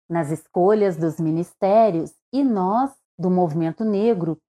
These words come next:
estamos aí na expectativa do nome para o ministro da Igualdade Racial.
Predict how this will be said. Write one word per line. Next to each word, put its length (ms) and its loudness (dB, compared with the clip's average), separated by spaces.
estamos 580 -2
aí 220 2
na 100 0
expectativa 1300 -4
do 220 0
nome 640 2
para 500 0
o 120 -2
ministro 640 -2
da 120 0
Igualdade 540 0
Racial. 640 0